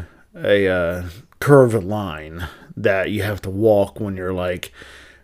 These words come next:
"Well, what should get our funding? What shouldn't get our funding?" Well, to me,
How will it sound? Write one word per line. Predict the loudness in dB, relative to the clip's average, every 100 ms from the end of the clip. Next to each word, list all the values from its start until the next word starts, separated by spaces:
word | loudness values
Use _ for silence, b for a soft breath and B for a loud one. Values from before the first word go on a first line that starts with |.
| -6
"Well, | 2 4 4
what | 2 0 0
should | 0 6 8 8
get | 4
our | 0 -4
funding? | -4 -4 -4
What | -6
shouldn't | 0 4 4 2
get | -6 -6
our | -8
funding?" | -10 -12 -14 -18 B B B B B
Well, | 0 2 2 -2 -10 -20 _ _ _ _ _ _ _ _ -4
to | -2
me, | 4 6 6 2